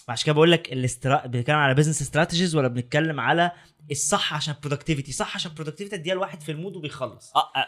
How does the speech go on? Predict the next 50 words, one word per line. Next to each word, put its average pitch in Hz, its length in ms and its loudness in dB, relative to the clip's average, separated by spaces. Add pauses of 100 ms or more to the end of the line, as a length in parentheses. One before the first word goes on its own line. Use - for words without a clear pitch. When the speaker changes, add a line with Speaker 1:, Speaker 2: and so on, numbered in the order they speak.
Speaker 2:
طبعا. 160 240 4
Speaker 1:
تعالى 151 220 8
Speaker 2:
سن- 190 60 8
Speaker 1:
لشاهين 180 320 0
النهارده 160 380 2
بيصور 147 240 -2
بودكاست 160 440 -6
الصبح - 260 -8
وبودكاست 147 440 -6
بالليل، 147 180 -2
وخليه 151 220 -4
يصور 151 240 -2
فيديو 139 340 -4
ب-، 123 160 -6
في 127 100 -14
نص 139 200 -12
اليوم. 117 300 -8
صباح 156 240 -10
الخير، 151 280 -4
انا 127 100 -8
قاعد 143 180 -4
الكاميرات 135 540 -8
حاضنها 123 340 -10
في - 140 -16
حضني، 98 320 -14
مفيش - 180 -18
اي 127 60 -12
مشاكل. 110 300 -14 (400)
Speaker 2:
بالظبط. 104 260 -10 (380)
طيب، 120 200 6 (120)
لا، - 200 2
ط-، 110 100 -4
حلو، 113 200 4
حلو 147 140 0
النقطه 131 180 -6
دي. 107 120 -10
Speaker 1:
اه. 113 240 -6
Speaker 2:
لا، - 200 -2 (140)
تعال 135 160 4
نفرق 139 200 0
بين 117 100 -4
حاجتين، 101 300 -12 (140)
انا 120 100 -4
بتكلم 147 280 -2
على 117 160 0
مين 143 120 0
اللي 156 100 -2
بينجز 143 260 -2
حاجه - 220 -4
اكتر، - 360 -10